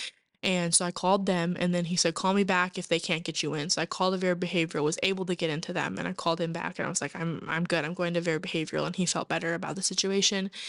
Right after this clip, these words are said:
Um, I went to them for five days, and I was actually then that I was diagnosed with borderline personality disorder. And, um,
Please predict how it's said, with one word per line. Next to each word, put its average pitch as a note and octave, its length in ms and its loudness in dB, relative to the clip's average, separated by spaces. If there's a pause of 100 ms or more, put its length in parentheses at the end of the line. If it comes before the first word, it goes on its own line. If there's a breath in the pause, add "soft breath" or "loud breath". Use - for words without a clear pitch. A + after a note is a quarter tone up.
(520 loud breath)
Um, F3+ 300 2
I F#3+ 120 2
went F#3+ 180 0
to F#3+ 80 -4
them G3 200 4
for G#3+ 120 -2
five G3+ 340 2
days, G3 300 4
and F#3 80 0
I F3 40 4
was F3+ 120 2
actually F3 420 0
then G3 300 2
that F3+ 100 -2
I E3+ 80 2
was F3 160 2
diagnosed F3 480 0
with E3 140 -2
borderline F3 360 2
personality E3 600 -2
disorder. - 460 -2 (580 loud breath)
And, E3+ 600 2 (320)
um, D#3+ 300 -4